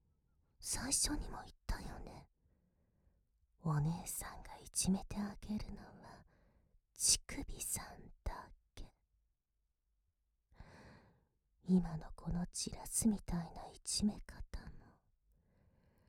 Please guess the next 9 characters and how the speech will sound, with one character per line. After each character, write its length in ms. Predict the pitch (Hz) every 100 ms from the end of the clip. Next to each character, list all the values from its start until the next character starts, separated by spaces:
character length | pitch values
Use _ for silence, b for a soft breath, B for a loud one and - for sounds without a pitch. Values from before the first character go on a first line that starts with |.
| b b -
こ 180 | - 233
の 180 | 233
後 240 | 254 - 233
の 140 | 202
乳 200 | - - -
首 240 | 233 -
攻 240 | - 254
め 140 | 247 247
で 320 | - 254 -